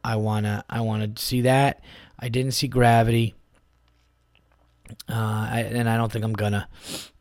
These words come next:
Nor do I really care. I'll just wait on D V D. Like, I don't need to think I'm in space 'cause I'm not in fucking space. So, um, <laughs> that one I wanna see, and there's a couple of other movies that I really wanna see.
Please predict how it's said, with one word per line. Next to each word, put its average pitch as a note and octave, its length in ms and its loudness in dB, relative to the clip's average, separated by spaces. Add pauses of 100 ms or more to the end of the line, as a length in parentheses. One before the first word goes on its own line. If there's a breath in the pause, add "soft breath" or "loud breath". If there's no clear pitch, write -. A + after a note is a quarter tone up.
(120)
Nor E3 220 10
do E3 100 8
I D3+ 40 8
really C3 280 6
care. A2+ 320 2
I'll B2 80 2
just C3+ 180 -2
wait A#2 160 0
on A2+ 140 2
D A2 180 0
V G#2+ 140 -2
D. G#2+ 340 0
Like, G#2 340 -4 (680 loud breath)
I B2 100 -4
don't A#2 160 4
need A2 160 0
to G#2 80 -6
think A2+ 280 -4
I'm G#2+ 100 0
in G#2 60 0
space - 420 6
'cause A2 140 0
I'm A2 80 0
not A#2 160 0
in G#2+ 40 -8
fucking - 320 -8
space. - 440 2 (680 loud breath)
So, A#2 960 2 (460)
um, A2+ 960 2 (380)
<laughs> - 20 8 (1600 loud breath)
that C#3+ 280 6
one D#3 140 6
I D3+ 60 6
wanna C#3+ 260 4
see, C3 540 2
and B2+ 160 0
there's B2+ 160 2
a B2+ 40 -2
couple C#3+ 320 12
of C3 80 4
other B2 200 4
movies A#2 300 -2
that A2+ 100 0
I A2+ 40 0
really A2+ 280 0
wanna A2 240 -2
see. A2 340 -2